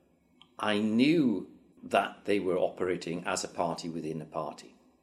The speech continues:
Their denials of that were, were ridiculous. They were, they were Trotskyites,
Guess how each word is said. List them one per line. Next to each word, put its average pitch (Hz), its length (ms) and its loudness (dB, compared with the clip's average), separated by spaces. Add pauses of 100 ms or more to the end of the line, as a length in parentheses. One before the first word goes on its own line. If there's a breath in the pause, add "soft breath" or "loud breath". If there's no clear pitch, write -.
(380)
Their 80 160 -2
denials 80 640 -10
of - 120 -16
that - 260 -18
were, 71 240 -16 (240)
were 80 260 -8
ridiculous. 82 800 -12
They 85 80 -10
were, 90 240 0 (1080 loud breath)
they 175 180 4
were 165 100 4
Trotskyites, - 960 -2